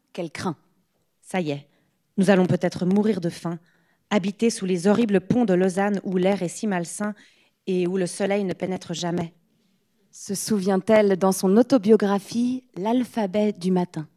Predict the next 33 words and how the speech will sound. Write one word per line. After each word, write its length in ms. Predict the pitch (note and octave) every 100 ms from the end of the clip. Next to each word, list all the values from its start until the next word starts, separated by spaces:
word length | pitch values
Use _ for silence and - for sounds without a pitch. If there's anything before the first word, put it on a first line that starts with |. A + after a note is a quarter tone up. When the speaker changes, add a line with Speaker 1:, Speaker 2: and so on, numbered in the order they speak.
| _ _ _ _ _ _ _ _
Speaker 2:
Elle 120 | F3 E3+
étudiera 420 | - D3+ E3+ D#3+
la 100 | D#3
musique 320 | F3+ F3+ A#3
au 60 | F#3+
Conservatoire 640 | - F#3 F#3 F3+ F#3 F3
de 80 | E3
Lausanne, 420 | E3 D#3+ F#3 G3+ - _ -
l'allemand, 480 | F#3 G3 F3+ E3+ A#3+ _ _ -
et 160 | F#3+ F3+
passera 440 | G3+ F#3+ - A3+
un 100 | G3+
diplôme 400 | F3+ F#3+ - A3+
de 80 | G3
sténographe. 760 | F3 - F3+ D#3 C#3+ D#3 _ _ _ _ _ _ _ _ _ _ _ _ _ _ _ _ _
Autonome, 520 | G#3 G3 F3 F3 A3+ B3+
célibataire, 760 | - G#3 G3 E3+ - F3 G#3+
elle 120 | F3
refusera 440 | D#3+ E3+ - F3 F3
de 60 |
se 160 | D#3+ -
marier. 400 | D#3+ D#3+ E3+ A3+ - - _ -
Elle 160 | G3+ F#3+
s'installe 420 | A3+ A3+ B3 G#3+
à 60 |
Genève 400 | F#3 G3+ A3 B3 A3
en 120 | G3
mille 200 | G3 A3+
neuf 140 | A3+ G#3+
cent 180 | A3
trente 280 | G#3 A3 A3
et 100 | E3
un. 100 | D3